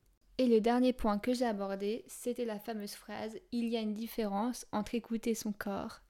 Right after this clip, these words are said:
et écouter sa flemme. » Voilà. Encore une fois, ça parle d'autodiscipline, mais vraiment, quand on veut reprendre notre vie en main, c'est important, euh, d'avoir, euh, un juste équilibre entre, euh,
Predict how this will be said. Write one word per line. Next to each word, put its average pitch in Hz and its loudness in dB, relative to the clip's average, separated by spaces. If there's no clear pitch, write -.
et 214 2
écouter 214 -6
sa 202 -12
flemme. » - -14
Voilà. 202 -4
Encore 233 4
une 233 2
fois, 254 0
ça 220 0
parle 196 -6
d'autodiscipline, 233 0
mais 208 -2
vraiment, 208 -2
quand 240 -4
on 202 -4
veut 175 -8
reprendre - -6
notre 208 -4
vie 247 -4
en 220 -6
main, 208 -8
c'est - -12
important, 233 -8
euh, 208 -6
d'avoir, 226 -4
euh, 202 -6
un 220 -2
juste 285 -2
équilibre 240 -4
entre, 208 -6
euh, 214 -8